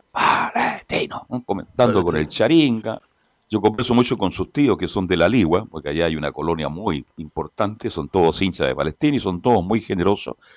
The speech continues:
Speaker 1: y muy amables, como son los, los palestinos. Pero hay que decir la cosa como son. Está el ejército en la calle, pero acompañando a la policía solamente, Camilo Vicencio.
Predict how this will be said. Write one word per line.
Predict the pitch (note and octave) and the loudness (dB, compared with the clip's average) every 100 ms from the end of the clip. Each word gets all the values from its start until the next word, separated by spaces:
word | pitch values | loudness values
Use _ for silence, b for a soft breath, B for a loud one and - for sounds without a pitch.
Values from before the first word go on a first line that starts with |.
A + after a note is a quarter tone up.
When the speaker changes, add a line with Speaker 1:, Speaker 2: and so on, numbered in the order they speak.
| b b | b b
Speaker 1:
y | - | -6
muy | G2 G2+ | -2 0
amables, | F#2+ A2+ E2+ D2 | 2 2 2 -4
como | C#2+ | -14
son | C#2+ F#2+ D#2 | -16 -18 -18
los, | _ _ _ _ _ _ _ - | _ _ _ _ _ _ _ -20
los | - | -18
palestinos. | D#2+ E2 A#2 F#2+ - _ _ _ _ _ _ | -12 -8 -2 -2 -4 _ _ _ _ _ _
Pero | G2 | 6
hay | A#2+ | 8
que | C3 | 6
decir | A2+ A#2+ | 4 2
la | F2+ | 2
cosa | D#2+ E2+ D2+ | 0 -2 -4
como | A#1+ D#2 | -4 -8
son. | - - - _ _ _ _ _ _ _ | -4 -4 -6 _ _ _ _ _ _ _
Está | F2+ - C#3+ | -6 0 2
el | F3 | 2
ejército | C3+ F3+ D#3 - C#2+ C#2+ B1+ | 0 0 0 -2 -2 -2 -2
en | |
la | B1+ | -4
calle, | B1 C2 C2 D#2+ | -8 -8 -6 -2
pero | F#2 F#2 | 2 2
acompañando | F#2 E2 F2 E2 D#2+ D#2+ A2 E3 | 0 -2 -2 2 0 2 0 0
a | D#3 | 0
la | |
policía | F#2+ D#2+ D2 - F3+ F2 | 2 0 0 -2 0 0
solamente, | - C2+ C2 C2+ - C2+ | -4 -8 -8 -10 -10 -10
Camilo | C2+ C2 A#1+ | -10 -12 -14
Vicencio. | A#1 - - - - | -18 -20 -20 -18 -20